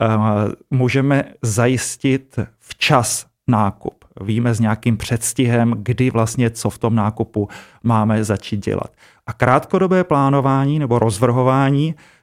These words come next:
to nám pomáhá reagovat právě na výpadky, ke kterým dochází.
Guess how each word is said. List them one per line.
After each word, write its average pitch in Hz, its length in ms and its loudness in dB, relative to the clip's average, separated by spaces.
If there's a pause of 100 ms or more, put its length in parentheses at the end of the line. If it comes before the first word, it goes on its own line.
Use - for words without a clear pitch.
to 123 120 2
nám 143 160 2
pomáhá 143 460 4
reagovat 131 540 2
právě 123 400 2
na 127 100 4
výpadky, 117 680 0
ke 110 220 -2
kterým 107 640 0 (100)
dochází. 104 640 -2